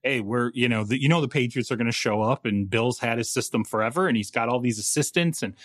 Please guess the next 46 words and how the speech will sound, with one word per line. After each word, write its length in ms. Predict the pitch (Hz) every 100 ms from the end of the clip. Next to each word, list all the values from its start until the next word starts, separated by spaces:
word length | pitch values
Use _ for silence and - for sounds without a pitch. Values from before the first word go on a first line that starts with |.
| - -
I 60 | 135
mean, 120 | 135
that 160 | 131 -
staff's 420 | - 113 131 -
been 180 | 151 147
there 140 | 156
forever 580 | - 147 151 160 160 147
and 100 | 113
all 120 | 123
that, 160 | 139 123
and 100 | 127
it's 160 | 131
definitely 420 | - 135 - 147 135
gonna 180 | 135
help 220 | 120 139 -
them 180 | 107 131
out. 280 | 208 113 - - - _
But 120 | 147 151
there 140 | 214
is 120 | 220
an 60 | 165
element 320 | 160 165 143
of 100 | 117
chaos 540 | - 175 165 120 -
too, 380 | - - 208 127
<laughs> 80 | 107
where 320 | 180 135 110 - _ _ _ _ _
maybe 260 | 120 254 262
someone, 640 | - 180 247 226 180 160 -
you 140 | 160
know, 120 | 139
from 220 | 131 170 143
the 80 | 131
soup, 420 | - 220 214 - _
where 180 | 139 131
we're 160 | 135
like, 280 | 131 123 113
"Ah, 320 | 202 208 180 143
that," 200 | 156 156
you 100 | 156
know, 140 | 120 - - -
no, 280 | 240 220 269
no 220 | 156 175
one 420 | 202 185 151 123 113
would 100 | 127
ever 380 | 135 131 127 117